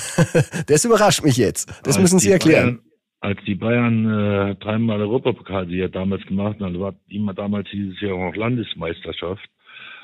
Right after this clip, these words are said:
Speaker 2: Und, äh, da waren wir da glühender Fan von Bayern. Und auch in der Bundesliga, die Zeit, wo sie dann immer Meister gemacht haben,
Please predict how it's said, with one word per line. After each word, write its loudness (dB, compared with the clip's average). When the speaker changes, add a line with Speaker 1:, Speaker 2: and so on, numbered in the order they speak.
Speaker 2:
Und, -4
äh, -6
da -4
waren -2
wir -2
da -4
glühender -4
Fan -6
von -8
Bayern. -2
Und -8
auch -8
in -6
der -4
Bundesliga, -6
die -12
Zeit, -10
wo -14
sie -18
dann -14
immer -10
Meister -12
gemacht -14
haben, -8